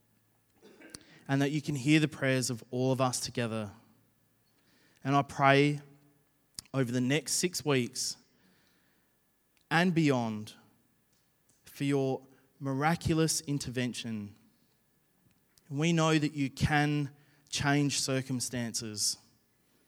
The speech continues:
And we just pray, Lord, that wherever things seem like they are impossible to change, that you just make the impossible possible.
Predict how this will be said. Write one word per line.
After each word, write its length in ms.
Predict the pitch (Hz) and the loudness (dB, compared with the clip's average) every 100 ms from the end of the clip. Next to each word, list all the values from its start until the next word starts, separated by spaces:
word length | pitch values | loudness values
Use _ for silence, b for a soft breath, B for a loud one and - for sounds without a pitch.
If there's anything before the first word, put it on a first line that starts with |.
| b b b | b b b
And 80 | - | 2
we 120 | 139 | 4
just 200 | 160 185 | 4 2
pray, 240 | - 170 160 | 0 2 4
Lord, 260 | 151 147 139 | 4 2 2
that 240 | 139 135 - b b b b b b | 0 -2 -6 b b b b b b
wherever 300 | - 156 170 | 0 2 4
things 420 | 175 165 165 170 - | 2 0 0 2 2
seem 300 | 160 165 156 | 2 2 2
like 240 | 139 127 | 2 2
they 340 | 139 131 131 127 | 2 4 2 0
are 160 | 131 131 | -2 -2
impossible 640 | 139 - - 143 - 139 | -4 -6 -4 -4 -2 -2
to 60 | 131 | -4
change, 480 | - 127 123 120 - | -4 -4 -4 -4 -8
that 80 | |
you 240 | 120 147 151 | -4 0 0
just 200 | 151 - | 0 -2
make 240 | 135 127 | -2 -2
the 120 | 135 | -2
impossible 640 | 123 120 - 127 - 131 131 | -4 -4 -4 -4 -4 -2 -4
possible. 680 | 127 - 113 - 110 104 | -6 -8 -8 -8 -10 -12